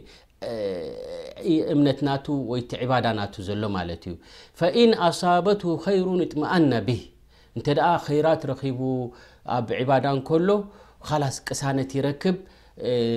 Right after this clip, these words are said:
ናይ ምፍታው ገይሩ የተሓሕዞ ማለት እዩ። "ወኢን ኣሳበትሁ ፍትና እንቀለበ ዐላ ወጅሂ ኸሲረ ዱንያ ወልኣኺራ ዛሊከ ሁወ ልኹስራኑ ልሙቢን።"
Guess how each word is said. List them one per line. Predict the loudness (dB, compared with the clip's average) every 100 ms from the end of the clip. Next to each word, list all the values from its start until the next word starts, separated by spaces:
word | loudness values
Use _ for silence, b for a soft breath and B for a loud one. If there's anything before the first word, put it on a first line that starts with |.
| 0
ናይ | 2 4
ምፍታው | 4 2 2 2
ገይሩ | 4 2 2 0
የተሓሕዞ | 0 -2 -8 -4 -2 2
ማለት | 2 0 -4 -6
እዩ። | -2
"ወኢን | 2 4 2
ኣሳበትሁ | 2 2 2 2 0 -2 -2
ፍትና | 0 0 0 0 -2 B B 2
እንቀለበ | 4 6 8 8 8 4
ዐላ | 4 6 6
ወጅሂ | 4 2 0 -4 -4 -4 -8 B -10
ኸሲረ | -2 -2 -2 -2 -2
ዱንያ | -2 -2 0
ወልኣኺራ | 0 0 -2 -2 -2 -4 -6 B B B
ዛሊከ | 0 2 2 0 -4
ሁወ | -2 -4
ልኹስራኑ | -4 -12 -6 -4 -4
ልሙቢን።" | -4 -6 -6 -8